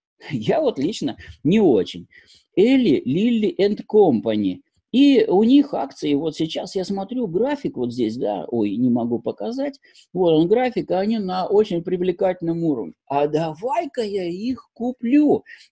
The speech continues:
И, наверно, на-, а как их можно купить? Через площадку С П Б. Значит, смотрите, запоминаем Л Л Y. Теперь я перехожу в, э, биржевой терминал.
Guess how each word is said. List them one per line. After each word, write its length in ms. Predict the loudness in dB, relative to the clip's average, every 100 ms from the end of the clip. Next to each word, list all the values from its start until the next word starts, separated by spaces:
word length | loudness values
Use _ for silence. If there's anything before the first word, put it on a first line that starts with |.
| 0
И, 140 | 2
наверно, 840 | 4 2 0 -2 -2 0 0 -2 _ _ _ -2
на-, 180 | 0 2
а 200 | 2 2
как 220 | 0 0
их 120 | 0
можно 340 | 0 0 -2 -4
купить? 360 | -6 -6 -10
Через 400 | -8 -4 -2 -4 _ _ -4
площадку 640 | -4 -2 -4 -4 -6 -6
С 240 | -4 -6 -6
П 220 | -6 -4
Б. 360 | -2 0 -2 -4 _ _ _ _ _
Значит, 260 | -2 -2 0
смотрите, 500 | -2 0 0 -2 -6
запоминаем 840 | -2 0 2 2 2 2 2 -2 0
Л 440 | 4 4 4 -2 -2
Л 380 | 0 2 0 -4
Y. 400 | 2 2 2 -2 -12 _ _
Теперь 320 | -2 2 4
я 120 | 6 6
перехожу 680 | 4 4 2 2 4 4
в, 380 | 2 2 2 2 _ _ _ -2
э, 560 | 4 6 6 6 4 2
биржевой 520 | -4 -4 -2 0 0 0
терминал. 680 | -2 -2 -4 -4 -8 -12